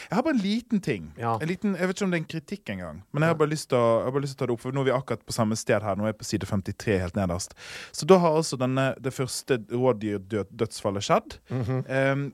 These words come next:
Speaker 1: og Bambi på dette tidspunktet har egentlig ikke noe apparatur for å forstå døden.
Speaker 2: Nei.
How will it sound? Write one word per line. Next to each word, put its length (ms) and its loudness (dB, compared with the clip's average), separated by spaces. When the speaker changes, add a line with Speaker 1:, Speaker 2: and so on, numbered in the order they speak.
Speaker 1:
og 200 0
Bambi 400 0
på 160 -6
dette 240 -4
tidspunktet 640 -6
har 240 6
egentlig 320 -6
ikke 140 -6
noe 120 0
apparatur 640 -2
for 120 -12
å 40 -18
forstå 480 2
døden. 420 0
Speaker 2:
Nei. 200 2